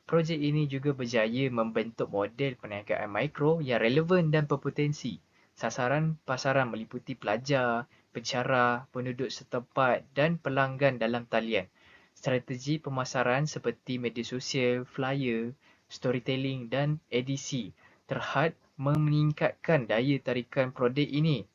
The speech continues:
Dengan modal seratus lima puluh ringgit digunakan untuk menghasilkan sebanyak dua puluh hingga dua puluh lima unit terarium. Hari jualan lima Mei dua ribu dua puluh lima yang dianjurkan oleh kolej menjana jualan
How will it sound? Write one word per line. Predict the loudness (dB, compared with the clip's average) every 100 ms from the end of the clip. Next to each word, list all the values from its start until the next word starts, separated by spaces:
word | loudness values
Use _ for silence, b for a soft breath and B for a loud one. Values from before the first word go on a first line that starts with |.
| _ _ _ _ _ _ -2
Dengan | 2 4 6
modal | 6 6 4
seratus | 2 0 -2 -2 -4
lima | -2 -4
puluh | -2 -2
ringgit | -2 0 -2 -2
digunakan | -8 -4 -4 -6 -2 -2 -2
untuk | -6 -6 -4
menghasilkan | -4 -4 -6 -6 -8 -2 -2
sebanyak | -2 -2 0 0 -2 -2
dua | -4 -4
puluh | -2 -2
hingga | 0 0 2 2
dua | 0 -4
puluh | -2 0
lima | 2 2 2
unit | 2 2 2 -2 _ _
terarium. | -2 0 0 0 -2 -6 b b b b b
Hari | 0 2 2
jualan | 4 4 4 2
lima | 0 -2 -4
Mei | -4 0 0 0
dua | -2
ribu | -4 -8
dua |
puluh | -4 -6
lima | -2 -2
yang | -2 -2
dianjurkan | -2 -4 -4 -8 -4 -4
oleh | -2 -6 -6
kolej | 0 2 2 0 -2 -10 _ _ _ _
menjana | 4 4 6 4 2
jualan | 4 4 4 2